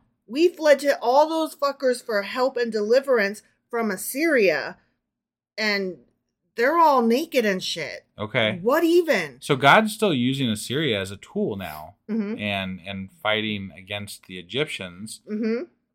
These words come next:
Speaker 2: uh, at least at some point in the future, according to Isaiah, who's naked.
Speaker 1: Yes. Well, the title of this chapter
Speaker 2: Yeah.
Speaker 1: in this little thing here, you know, when we already talked several books ago that,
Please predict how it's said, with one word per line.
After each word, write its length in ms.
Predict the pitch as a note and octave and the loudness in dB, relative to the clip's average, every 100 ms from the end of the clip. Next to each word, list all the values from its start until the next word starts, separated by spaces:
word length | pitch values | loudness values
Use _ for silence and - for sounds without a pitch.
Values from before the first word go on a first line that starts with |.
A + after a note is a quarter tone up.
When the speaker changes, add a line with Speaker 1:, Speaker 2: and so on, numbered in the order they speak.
| _ | _
Speaker 2:
uh, 220 | A2 A2 D#2+ | -2 -2 -2
at 200 | A2+ A2 | -6 -4
least 240 | B2 A#2 | -6 -6
at 100 | A2 | -10
some 220 | - A#2 | -4 -4
point 180 | A2+ A#2+ | -2 -6
in 60 | F2+ | -6
the 80 | F#2 | -12
future, 400 | - C3 - G2+ | -8 -6 -6 -8
according 340 | - G#2+ G2+ | -4 -6 -6
to 80 | F#2+ | -8
Isaiah, 480 | F#2 G2 A2 G2+ F#2+ | -8 -6 -6 -4 -6
who's 160 | G2+ | -10
naked. 360 | G#2+ G2+ E2 D#2 _ _ _ _ | -8 -8 -10 -20 _ _ _ _
Speaker 1:
Yes. 400 | G#3 E3+ - - - - - _ | -8 -8 -8 -18 -20 -20 -20 _
Well, 420 | G#3+ A3+ A3 A3 - _ - | 4 6 6 2 -10 _ 2
the 80 | |
title 480 | A3 - C4 C#4+ D#4+ | 2 4 4 6 6
of 120 | C4 | 4
this 180 | A3 G#3+ | 4 0
chapter 800 | A3 A#3+ E3+ - F3+ F3+ F3 - _ _ | 0 0 0 0 0 2 0 -4 _ _
Speaker 2:
Yeah. 240 | - G2+ G3+ | 0 2 4
Speaker 1:
in 60 | |
this 280 | G#3+ A3+ - | 4 2 2
little 260 | G#3+ G3 F#3+ | 0 0 -2
thing 360 | G3+ F#3 F#3 | -2 -2 -2
here, 440 | G#3 F#3 F3 E3+ - _ _ _ - | -2 0 0 -2 -4 _ _ _ -8
you 120 | G3 | -4
know, 180 | F3 E3+ | 0 0
when 240 | E3 F3 | 0 -4
we 180 | F3 F#3 | -2 0
already 320 | F#3+ F#3 F#3 | 2 2 -2
talked 480 | F3+ G3 F#3+ - - - | -8 -8 -8 -8 -16 -10
several 800 | - - G#3 A#3 A#3 A3+ A3 G3+ | -8 -2 6 6 6 6 6 4
books 360 | G3+ A3 - | 2 -2 -4
ago 540 | G#3 F3+ F#3 F#3 F3+ G3 _ _ _ - | -8 -2 0 2 0 -4 _ _ _ -4
that, 460 | F#3+ F#3 F3 E3 | 2 4 4 0